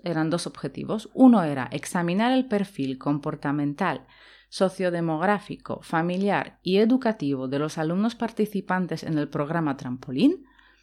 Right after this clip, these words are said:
Queda claro, ¿no? Es decir, vale, pues, eh, ¿qué tipo de alumno,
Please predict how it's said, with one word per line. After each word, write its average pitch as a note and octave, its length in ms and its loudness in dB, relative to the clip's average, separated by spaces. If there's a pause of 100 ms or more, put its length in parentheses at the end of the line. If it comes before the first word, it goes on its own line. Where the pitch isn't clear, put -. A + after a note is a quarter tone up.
(360)
Queda D#3+ 220 2
claro, C3+ 260 -4
¿no? - 100 -2
Es - 60 0
decir, G3+ 240 0
vale, D#3 240 0
pues, - 260 -16
eh, D3 360 -4
¿qué F3 160 4
tipo G3+ 400 2
de F#3+ 140 4
alumno, A#3 760 6